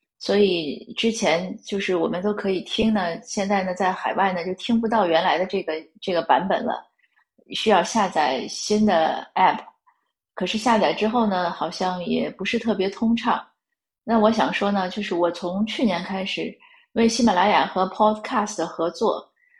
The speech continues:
所以呢，如果您在海外呢，您可以下载 Podcast，搜我的这个专辑，也可以同步听到。它基本上更新的时间呢，差不了多长时间，可能半个小时或者一个小时，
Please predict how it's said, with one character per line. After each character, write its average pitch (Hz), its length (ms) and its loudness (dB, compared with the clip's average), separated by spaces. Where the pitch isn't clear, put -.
所 202 160 -2
以 202 120 4
呢， 185 160 0
如 185 140 -2
果 196 100 0
您 175 180 -4
在 208 120 2
海 - 240 -4
外 190 240 2
呢， 175 200 -6
您 175 200 -8
可 180 220 -6
以 170 200 -4
下 185 240 -4
载 165 180 -2
Podcast， 190 840 -4
搜 196 280 -2
我 165 100 -4
的 - 80 -14
这 175 100 -10
个 170 120 -6
专 208 260 0
辑， - 420 -8
也 175 120 -2
可 196 160 -4
以 185 100 0
同 170 260 -14
步 202 160 -4
听 180 280 -12
到。 170 160 -2
它 190 220 2
基 190 140 -6
本 170 180 0
上 170 220 -4
更 196 240 -2
新 196 160 -4
的 170 140 -2
时 - 240 0
间 175 260 -4
呢， 160 320 -4
差 190 180 -4
不 170 60 -4
了 123 240 -2
多 185 140 -4
长 175 200 -6
时 - 140 -10
间， 180 220 -6
可 - 100 -10
能 170 240 -8
半 - 140 0
个 160 100 -6
小 165 160 -6
时 175 420 -2
或 185 80 -4
者 170 60 0
一 165 140 -2
个 202 100 0
小 147 180 -6
时， 175 320 -4